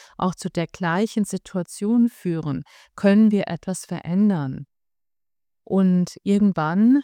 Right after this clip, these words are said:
wählen wir einen neuen Weg. Wir gehen eine andere Straße und ich fürchte, mit einem anderen Loch. Nur Tatsache ist, dass wir nichts dagegen machen können, dass wir, wenn wir im Loch sitzen, wirklich nichts dagegen tun können.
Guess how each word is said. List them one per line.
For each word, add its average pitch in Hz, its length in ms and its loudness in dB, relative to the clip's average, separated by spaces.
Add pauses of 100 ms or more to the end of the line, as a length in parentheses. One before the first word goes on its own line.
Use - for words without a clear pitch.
(260)
wählen 170 400 2
wir 202 180 2
einen 185 240 0
neuen 180 380 0
Weg. 220 320 2
Wir 151 60 -6
gehen 165 280 -2
eine 156 280 -4
andere 196 380 2
Straße 208 680 -2 (800)
und 165 280 -2
ich - 300 -8
fürchte, 180 720 -2 (380)
mit 180 280 -4
einem 185 320 0
anderen 165 600 -4
Loch. 175 360 -2 (520)
Nur 180 140 -4
Tatsache 202 580 -2
ist, - 360 -4 (360)
dass 196 300 0
wir 175 420 0 (580)
nichts 185 840 0
dagegen 196 500 2
machen 165 340 -4
können, 147 420 -6
dass - 260 -8
wir, 165 220 2
wenn 202 260 4
wir 196 160 2
im 175 140 0
Loch 175 240 -2
sitzen, 160 460 -6
wirklich 214 380 -2
nichts 277 280 -2
dagegen 254 400 2
tun 156 180 -6
können. 143 300 -8